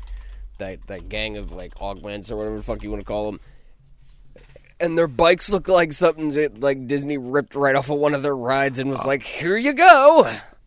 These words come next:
Speaker 2: Oh, have you seen the spin? The guy with, that's spinning for no fucking reason while
Speaker 1: Oh,
Speaker 2: shooting?
Speaker 1: God. Uh, no.
Speaker 2: I love that. It's so fucking goofy and stupid.
Speaker 1: <sighs> I, I can't,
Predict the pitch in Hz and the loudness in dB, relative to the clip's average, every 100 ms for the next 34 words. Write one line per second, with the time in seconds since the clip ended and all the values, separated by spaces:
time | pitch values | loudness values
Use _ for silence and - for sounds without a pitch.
0 | _ - 92 107 95 95 - 98 95 98 | _ -6 -4 -4 -6 -6 -6 -6 -2 -2
1 | 95 92 - - 101 117 131 - - _ | -2 -4 -8 -6 -2 -2 -4 -10 -20 _
2 | _ _ - 110 101 98 98 101 104 101 | _ _ -10 -4 -4 -4 -4 -4 -4 -6
3 | 101 - - - 101 104 - 104 101 98 | -6 -8 -8 -4 -2 -2 -4 -2 -2 -2
4 | - 113 - 95 104 107 117 120 - - | -6 -8 -4 -4 -2 -2 -4 -6 -16 -8
5 | 110 117 120 113 131 - - - _ - | -6 -2 -2 -2 -6 -8 -18 -20 _ -20
6 | - 87 78 78 - 95 254 76 101 104 | -20 -18 -16 -20 -18 -14 -12 -8 -4 -2
7 | 107 101 107 - - 113 - 110 117 110 | -2 -4 -6 -8 -6 -6 -4 -6 -6 -6
8 | 120 107 117 110 - - - 117 107 117 | -6 -6 -6 -4 -4 -6 -6 -6 -2 -6
9 | - - - _ 165 139 123 - - - | -6 -20 -20 _ -4 -4 -8 -14 -18 -8
10 | 151 143 - 139 - 175 | -8 -8 -14 -16 -12 -12